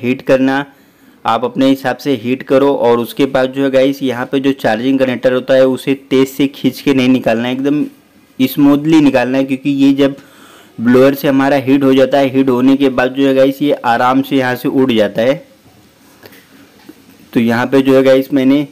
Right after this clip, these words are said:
इसका heating थोड़ा कम किया हूँ, थोड़ा सा timing लगेगा इसे निकलने में। तो यहाँ पे guys, आपको press वगैरह नहीं करना है।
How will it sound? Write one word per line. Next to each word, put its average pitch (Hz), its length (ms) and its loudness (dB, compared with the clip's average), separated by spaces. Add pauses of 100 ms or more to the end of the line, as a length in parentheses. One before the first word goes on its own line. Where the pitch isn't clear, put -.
(120)
इसका 131 320 -2 (1300)
heating 127 420 2
थोड़ा 135 160 2
कम 139 280 0
किया 123 240 -4
हूँ, 127 140 -4 (140)
थोड़ा 120 140 2
सा 120 160 -2
timing 120 440 -2
लगेगा 113 380 -4
इसे 120 500 -2
निकलने 113 480 0
में। 117 180 -2 (2750)
तो - 80 -4
यहाँ 117 220 0
पे 139 140 -4
guys, 135 240 2
आपको 135 260 -4
press 127 360 -2
वगैरह 123 260 2
नहीं 123 180 -4
करना 123 240 -2
है। 135 180 -2